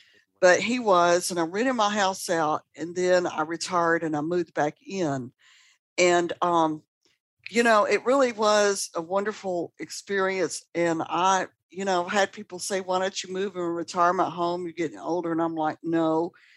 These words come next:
this is my house, and I'm staying put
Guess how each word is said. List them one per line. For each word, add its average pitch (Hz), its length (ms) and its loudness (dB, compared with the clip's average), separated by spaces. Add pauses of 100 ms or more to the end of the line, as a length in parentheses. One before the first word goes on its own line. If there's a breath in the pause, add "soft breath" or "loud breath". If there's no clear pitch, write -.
(260 soft breath)
this 190 220 -2
is 175 300 -8 (160)
my 170 180 2
house, 175 420 0
and 151 100 -4
I'm 151 180 -4
staying 151 520 -4
put - 280 -12